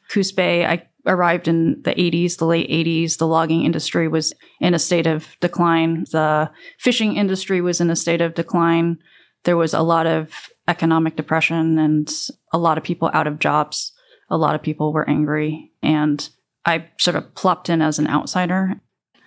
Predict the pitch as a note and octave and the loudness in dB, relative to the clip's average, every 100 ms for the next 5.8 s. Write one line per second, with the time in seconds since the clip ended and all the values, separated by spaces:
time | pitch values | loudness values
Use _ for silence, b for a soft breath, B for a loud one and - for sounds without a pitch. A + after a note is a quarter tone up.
0 | b b b b - E3 E3+ E3+ C#3+ E3 | b b b b -4 -2 -2 -2 0 0
1 | E3 D#3+ - D#3+ - D#2+ - - D#3+ D#3+ | 0 0 0 0 0 0 -2 -2 -4 -4
2 | _ - F#3+ E3+ D#3 E3 D#3+ - D#3 D#3+ | _ -2 0 0 -2 -2 -2 -2 -2 0
3 | D#3 D3+ D#3+ - - D#3+ D#3 D#3 D3+ - | 0 2 0 -2 -2 0 2 0 -2 -2
4 | D#3 D3+ D3+ D3+ b b b b _ - | 0 0 0 -4 b b b b _ -2
5 | E3+ - D#3+ - D#3 - - - | 0 2 0 0 0 -2 -4 -8